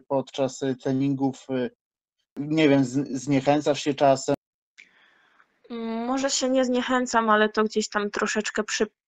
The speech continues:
Speaker 2: przytłacza po prostu, bo, bo wiadomo, przygotowujemy się, się do tej imprezy i zostaje ona przełożona o rok, a teraz tak naprawdę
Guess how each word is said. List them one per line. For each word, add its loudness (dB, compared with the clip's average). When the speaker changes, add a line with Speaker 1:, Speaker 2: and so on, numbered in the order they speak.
Speaker 2:
przytłacza 4
po -8
prostu, -4
bo, -2
bo -12
wiadomo, -4
przygotowujemy 2
się, 0
się -2
do 2
tej 0
imprezy 4
i -4
zostaje 4
ona 2
przełożona 4
o 6
rok, 2
a 4
teraz 0
tak -2
naprawdę 4